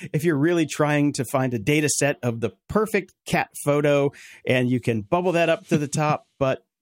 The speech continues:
these are, people are a finite resource. I mean, I know we make a few more every year, but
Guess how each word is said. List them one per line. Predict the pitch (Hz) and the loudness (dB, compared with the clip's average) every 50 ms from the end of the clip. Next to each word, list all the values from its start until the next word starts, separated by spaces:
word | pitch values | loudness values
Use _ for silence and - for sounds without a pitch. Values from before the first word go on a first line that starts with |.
| _ - | _ -8
these | 135 151 180 196 180 190 | -4 -2 -2 0 0 0
are, | 185 175 156 110 110 - - _ _ | 0 0 -2 -4 -8 -14 -18 _ _
people | - 233 262 - 262 | -2 -2 0 2 2
are | 254 233 | 2 0
a | 202 - | 0 0
finite | - 214 208 208 202 196 - | 0 0 2 2 0 0 2
resource. | 202 214 220 - - 117 90 - - - - - _ _ _ _ _ - | 0 0 0 0 0 -2 -4 -4 -8 -10 -10 -12 _ _ _ _ _ -4
I | 123 | -2
mean, | 135 139 131 | -2 0 0
I | 123 143 | 0 0
know | 143 160 160 | 0 0 0
we | 156 151 139 | 2 2 2
make | 139 143 139 - | 0 0 0 -2
a | 110 | -4
few | - - 175 202 | -2 -2 0 0
more | 196 151 131 120 | 0 0 0 0
every | 117 113 113 123 120 | 0 0 0 0 0
year, | 120 135 156 | 0 0 0
but | 147 117 123 131 147 - | 0 0 -2 -2 -2 -4